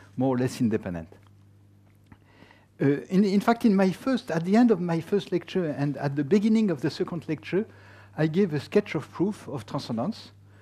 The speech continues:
There were several steps. Uh, this, uh, proof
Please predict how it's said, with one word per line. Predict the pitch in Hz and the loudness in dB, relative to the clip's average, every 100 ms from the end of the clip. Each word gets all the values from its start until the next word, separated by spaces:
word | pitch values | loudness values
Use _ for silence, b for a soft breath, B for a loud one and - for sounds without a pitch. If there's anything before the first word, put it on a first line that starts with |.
| b b | b b
There | 127 135 | -4 0
were | 147 | 0
several | - 196 165 139 | 0 0 0 -4
steps. | - - 220 - - - - b b b b b - - | -4 -2 -2 -6 -18 -20 -20 b b b b b -16 -2
Uh, | 151 139 - - 135 139 - 143 | 2 2 0 -12 -18 -18 -18 -6
this, | 147 214 - - | 0 0 0 4
uh, | 190 165 160 156 - - | 6 8 6 0 -6 -12
proof | - 233 240 - - | 0 0 0 -6 -20